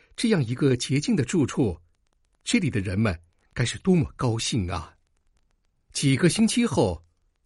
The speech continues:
福若瑟神父就可以在新的小教堂里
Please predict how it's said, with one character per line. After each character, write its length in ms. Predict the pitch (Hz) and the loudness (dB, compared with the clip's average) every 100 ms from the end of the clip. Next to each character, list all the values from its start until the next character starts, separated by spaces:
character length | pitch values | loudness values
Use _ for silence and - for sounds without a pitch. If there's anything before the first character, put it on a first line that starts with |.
| _ _ | _ _
福 240 | - 131 | -2 4
若 140 | 139 139 | 6 6
瑟 160 | 165 | 4
神 240 | 131 110 98 | 2 0 -2
父 280 | 123 98 - _ _ _ - | -2 -2 -4 _ _ _ -4
就 100 | 147 | -2
可 140 | - | 2
以 100 | 151 | 2
在 180 | 123 139 | 2 0
新 320 | 123 - 240 | 0 2 2
的 160 | 208 147 | 4 2
小 200 | - 131 | 0 0
教 160 | 175 | 0
堂 260 | - 156 180 | 0 0 2
里 240 | 120 87 | 2 -2